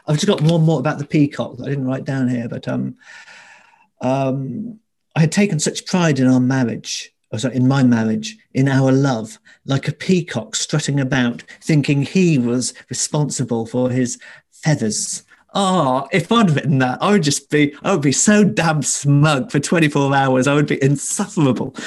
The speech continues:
I just want to ask, have you got a metaphor for making metaphors? Do you have to craft and tune them and build them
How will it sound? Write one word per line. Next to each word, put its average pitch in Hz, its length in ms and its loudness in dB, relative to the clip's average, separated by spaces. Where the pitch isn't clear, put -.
I - 40 -12
just - 120 0
want 226 140 6
to 196 100 6
ask, 175 320 0
have 185 80 0
you 208 40 6
got 208 100 6
a 202 60 4
metaphor 185 480 4
for 110 100 -4
making 135 300 0
metaphors? 127 580 -2
Do 147 80 0
you 151 60 6
have 175 100 0
to 151 80 -2
craft 160 480 -2
and 139 160 0
tune 165 680 2
them 151 120 2
and 139 160 0
build 151 280 0
them 147 200 2